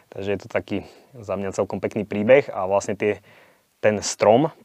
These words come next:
<clears throat> je jeden, jedným z hlavných charakterov toho filmu má byť starý strom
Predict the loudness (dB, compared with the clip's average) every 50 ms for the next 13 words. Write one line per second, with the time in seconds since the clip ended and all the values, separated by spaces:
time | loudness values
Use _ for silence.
0 | _ _ _ _ _ 4 6 6 6 2 -2 -8 -16 _ _ _ _ _ _ _
1 | _ _ _ _ -20 -14 -2 4 6 6 6 6 2 0 2 0 0 2 2 0
2 | 0 4 6 8 8 8 8 6 0 0 0 2 2 2 2 0 -2 -4 -2 -2
3 | -2 -4 -6 -10 _ _ _ _ _ _ _ 0 0 0 2 0 -2 -2 -2 -2
4 | -2 -4 -4 -6 -8 -2 0 2 2 2 2 0 2 2 2 2 2 -2